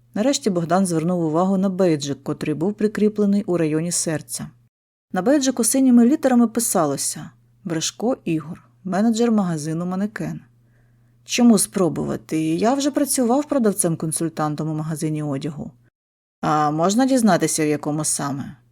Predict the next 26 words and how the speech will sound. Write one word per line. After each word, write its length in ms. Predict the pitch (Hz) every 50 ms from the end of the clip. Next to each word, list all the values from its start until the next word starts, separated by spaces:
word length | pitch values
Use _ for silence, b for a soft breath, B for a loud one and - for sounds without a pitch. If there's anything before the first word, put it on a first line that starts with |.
| _ _
запитав 460 | - 175 180 - 196 - - 170 160 151
Брешко. 580 | 170 170 170 - - - - 147 - - 151 - _ _ _ _ _ -
«В 120 | - 226
Заразі». 760 | 240 233 240 220 196 185 160 147 143 143 131 - 135 139 143 151 _ _ _ _ _ _ _
Судячи 440 | - - - 165 160 156 - 180 156
з 60 | 156
інтонації, 680 | 165 160 - 165 156 160 175 226 233 - 269 269 269 240
він 140 | 202 175 165
як 220 | 156 151 - -
мінімум 340 | 175 185 202 220 240 240 226
працював 500 | 196 170 - - 165 151 156 156 165 170
у 40 | 170
Армані. 560 | 160 160 160 156 143 143 139 135 139 - _ _ _ _ _ _ _ _ _ _ - -
«Наші 380 | 165 165 151 143 139 - 160
конкуренти. 880 | - - 156 147 143 - - 160 156 147 139 131 127 123 - - 139 - _ _ _ -
І 180 | 165 180 202
як? 500 | 196 175 147 135 135 131 - - - _ _ _
Вам 200 | - 165 170 160
сподобалося?» 880 | 160 - - 180 160 160 190 220 220 233 202 165 147 - - - 123 - - - _ _ _ _ _ _ -
«Ні, 360 | 370 330 311 254 208 170 165
я 160 | 160 165 165 160
звільнився», — 800 | 160 175 180 180 180 185 170 143 131 139 - - - - - - - _ _ _ _ _ _ _
з 100 | - 156
інтонацією 760 | 165 165 156 170 156 170 190 214 208 - - 156 151 151 156 151
зауважив 520 | 156 165 160 156 160 160 156 160 156 151
Богдан. 520 | 151 165 156 165 151 156 147 139 127 -